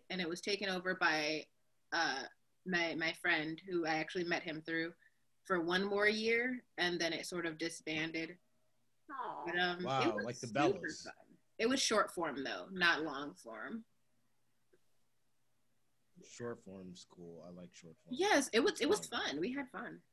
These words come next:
Speaker 2: Short
Speaker 3: Now,
Speaker 2: form is
Speaker 3: now,
Speaker 2: fun.
Speaker 3: Bright Invention does long form, like, that's the thing. So h-, how is the transition from doing short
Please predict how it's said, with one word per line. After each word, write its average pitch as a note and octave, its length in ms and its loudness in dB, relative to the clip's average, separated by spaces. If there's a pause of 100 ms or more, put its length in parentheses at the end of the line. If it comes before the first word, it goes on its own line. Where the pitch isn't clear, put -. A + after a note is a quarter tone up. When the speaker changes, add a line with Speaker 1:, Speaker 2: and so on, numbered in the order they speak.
(160)
Speaker 2:
Short - 180 -4
Speaker 3:
Now, D4+ 140 2
Speaker 2:
form D#4+ 160 0
is F3 60 2
Speaker 3:
now, C#3+ 240 4
Speaker 2:
fun. C#3 80 -4 (480)
Speaker 3:
Bright D3+ 280 2
Invention C#3+ 400 -2 (100)
does C3 360 0
long A2 340 -8
form, G#2 240 -10
like, G2 180 -12
that's - 380 -12 (460)
the A2+ 80 -16
thing. - 260 -2 (720)
So C3+ 120 -6
h-, A#2 60 -6 (240)
how B2 200 0
is B2 160 -6
the A2+ 480 -6 (100)
transition G#2+ 640 -8
from F#2+ 260 -12
doing F#2+ 220 -12
short G#2+ 320 -10